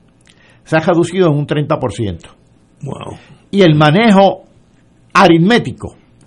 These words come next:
Speaker 1: en un cincuenta por ciento. Es decir, el, la falta de educación presencial y la incapacidad de sustituir la capacidad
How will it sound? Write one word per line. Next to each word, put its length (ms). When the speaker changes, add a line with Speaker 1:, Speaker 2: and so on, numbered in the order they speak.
Speaker 1:
en 160
un 160
cincuenta 960
por 200
ciento. 540
Es 160
decir, 400
el, 680
la 220
falta 360
de 80
educación 640
presencial 760
y 120
la 100
incapacidad 720
de 140
sustituir 640
la 340
capacidad 840